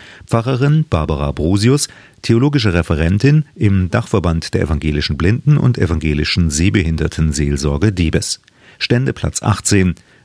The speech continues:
drei vier eins eins sieben Kassel. Telefon null fünf sechs eins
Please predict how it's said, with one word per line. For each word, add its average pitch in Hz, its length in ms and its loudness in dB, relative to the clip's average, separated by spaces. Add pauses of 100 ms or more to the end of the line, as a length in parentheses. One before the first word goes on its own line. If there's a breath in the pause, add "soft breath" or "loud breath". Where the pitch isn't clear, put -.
drei 90 280 2
vier 98 420 2 (360)
eins 95 420 2
eins 80 440 0
sieben 80 400 0
Kassel. - 360 -4 (440 loud breath)
Telefon 120 600 0 (360 soft breath)
null 73 280 0
fünf 127 400 -2
sechs - 360 -4
eins 107 420 2